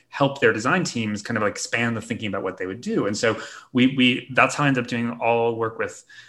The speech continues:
Banana Republic, um, uh, you know, just old, uh, Gap Kids, like, you, you name it.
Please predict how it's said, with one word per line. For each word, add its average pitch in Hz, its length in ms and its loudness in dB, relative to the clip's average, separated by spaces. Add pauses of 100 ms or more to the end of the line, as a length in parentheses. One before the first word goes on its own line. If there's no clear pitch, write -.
(180)
Banana 101 260 -2
Republic, 156 880 0
um, 107 800 -4
uh, 101 520 -2 (260)
you 135 100 -2
know, 101 120 0
just 107 240 -8 (600)
old, 143 220 2
uh, 135 120 2 (720)
Gap 139 240 2
Kids, 156 340 4
like, 117 140 4
you, 143 60 2
you 143 160 2
name 131 200 4
it. 120 100 2